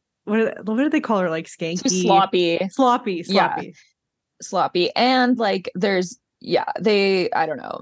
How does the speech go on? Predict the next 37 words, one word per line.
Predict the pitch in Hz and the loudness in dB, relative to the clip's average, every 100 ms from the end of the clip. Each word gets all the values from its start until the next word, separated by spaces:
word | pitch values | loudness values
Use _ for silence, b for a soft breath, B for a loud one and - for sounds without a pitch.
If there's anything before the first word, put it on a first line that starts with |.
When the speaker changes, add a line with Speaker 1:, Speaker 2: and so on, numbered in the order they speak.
| 170 | 0
Speaker 2:
There's, | 202 220 | 0 2
like, | 247 | 2
a | |
lot | 196 160 | 2 2
of | 156 | 2
body | 139 156 | 0 -2
shaming | 175 170 180 170 | -6 -4 -4 -4
that | 151 | -2
goes | 170 | -2
on | 170 170 | 0 -4
too. | 170 175 170 170 - | -2 0 2 2 2
Um, | 185 175 170 175 - _ _ _ | 2 2 0 -4 -8 _ _ _
but | 208 | 0
they | 214 214 | 2 0
spare | - - 202 185 | -2 0 2 2
Snooki | - 185 175 170 | 0 -6 -4 -2
that | 139 - | -2 -2
in | 170 | -4
the | - | -4
edit. | 123 - - | -4 -4 -2
But | 175 | 0
I | 175 | 2
have | 180 175 | 0 0
no, | 185 170 156 - | 0 0 -2 -4
no | 175 165 | -4 -4
doubt | - - - | -4 -6 -4
that | 151 - | -6 -2
they | 135 - 95 | -2 -2 -4
were | 131 | -4
making | 160 170 165 | -2 -4 -4
fun | 165 147 | -6 -6
of | |
her | - 170 | -8 -6
for | 156 | -6
being, | 143 143 131 98 - - | -6 -6 -6 -8 -8 0
you | 240 | 0
know, | 120 | 0